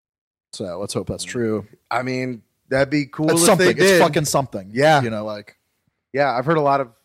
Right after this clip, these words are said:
Speaker 2: you know, like, just people just throw options out there of, like, giving them their own fucking, like, pay-per-view or something like that. Like,
Speaker 1: Sure.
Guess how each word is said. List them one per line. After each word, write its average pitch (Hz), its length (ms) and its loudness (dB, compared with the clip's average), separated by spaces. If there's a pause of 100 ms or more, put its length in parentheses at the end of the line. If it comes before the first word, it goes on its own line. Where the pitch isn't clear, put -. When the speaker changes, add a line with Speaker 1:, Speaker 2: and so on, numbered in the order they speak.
(140)
Speaker 2:
you 127 80 -14
know, 104 260 -16 (640)
like, 104 180 -18
just - 180 -20
people 107 280 -12
just 90 220 -20
throw 101 240 -12
options 107 380 -12
out 101 180 -12
there 101 140 -12
of, 101 100 -20
like, 101 200 -16
giving 110 220 -14
them 123 140 -10
their 123 120 -6
own 131 160 -6
fucking, 127 300 -10
like, 127 160 -16
pay-per-view 107 460 -10
or 90 60 -20
something - 240 -20
like 90 220 -20
that. - 300 -20
Like, 294 140 -14
Speaker 1:
Sure. - 180 -10